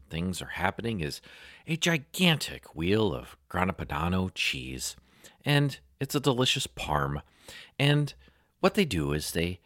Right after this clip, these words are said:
take, like, a chisel and a hammer or some such and knock the top off of this large wheel of cheese. And then when you order the cheese wheel, they get really hot pasta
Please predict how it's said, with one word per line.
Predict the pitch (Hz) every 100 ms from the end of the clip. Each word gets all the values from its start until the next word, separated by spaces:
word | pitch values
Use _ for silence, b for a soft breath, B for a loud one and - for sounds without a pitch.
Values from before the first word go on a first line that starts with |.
| b b -
take, | 147 139
like, | 120 120 - 117
a |
chisel | - - 139 - -
and | 64
a |
hammer | - 101 95 98 95
or |
some | 85 98 95
such | - 98 92 -
and | 65 65 B B B B -
knock | 92 135 147 - _
the | -
top | 80 - 151 156 - -
off | 73 73 - -
of | 92 104 107 107
this | - 73 - -
large | 71 85 95 95 - - _ _ _ _ _ _ -
wheel | 82 85 82 92 -
of | 95 -
cheese. | - - - - - b b b b _ 139
And | 156
then | 175 175 180 - _ _ _
when | 160
you | 180 185 -
order | 151 151 143 143 _ _ _
the | -
cheese | - 71 67
wheel, | 87 110 151 - _ _ _ _ _ - -
they | 85
get | 78 90 - b b _
really | 71 78
hot | 76 78 78 -
pasta | 67 69 - - 71